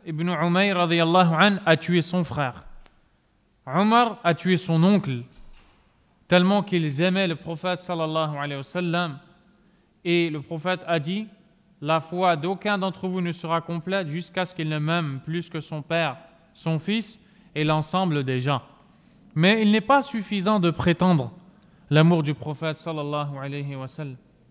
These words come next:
Il n'est pas suffisant de dire, « Uhibbu Rasulallah. » Ma min muslim illa wa huwa yaqulu hadha al-kalam. Lakin hadha al-kalam lahu maqsood. La budda min tatbiqih. Il n'y a pas un musulman qui ne prononce pas cette parole et qui ne dit pas, «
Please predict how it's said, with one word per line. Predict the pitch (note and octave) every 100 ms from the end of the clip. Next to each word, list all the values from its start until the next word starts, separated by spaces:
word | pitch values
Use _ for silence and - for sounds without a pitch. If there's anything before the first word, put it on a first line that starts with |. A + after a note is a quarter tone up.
| -
Il | D#3
n'est | E3
pas | A3+ A#3
suffisant | A3 G3+ F#3 G#3
de | F3
dire, « | C#3+ E3+ F#3+ - - - - _ -
Uhibbu | D3+ F3 E3 E3
Rasulallah. » | D3+ C#3+ D3 C3 B2 B2 A#2 - - - - - - - - -
Ma | D#3 G#3+
min | B3 A3+
muslim | A#3 A#3 A3+ G#3+
illa | A3 G#3+ G#3+ G3
wa | F3+
huwa | E3 E3
yaqulu | D#3 - G#3 F3+
hadha | D#3 D#3 C#3+
al-kalam. | C3+ - C#3 C#3+ C3 A#2 - - - - _ -
Lakin | D3+ F3+ F#3 B3 B3 A#3 - - D#3
hadha | G#3 A#3
al-kalam | F#3 D#3+ F#3 G3+ F#3+
lahu | F3 F3 F#3+
maqsood. | G3 G3 - A3 G3 C3+ - - - - - - - -
La | D3 D3+
budda | G3+ F3 F#3
min | E3+ D#3+
tatbiqih. | D#3 D#3+ D#3+ D#3+ D3 A#2+ - - _ - - - - - - - - - -
Il | F3
n'y | G3+
a |
pas | A3 C4
un |
musulman | A3+ G3+ G3+ G#3 C4
qui | B3+
ne | G#3
prononce | F#3+ G#3+ G#3+ -
pas | B3 A#3+
cette | G3+ -
parole | F#3 G3+ F3+
et |
qui | F#3 F3+
ne | E3
dit | E3
pas, « | D#3+ F3 G3 -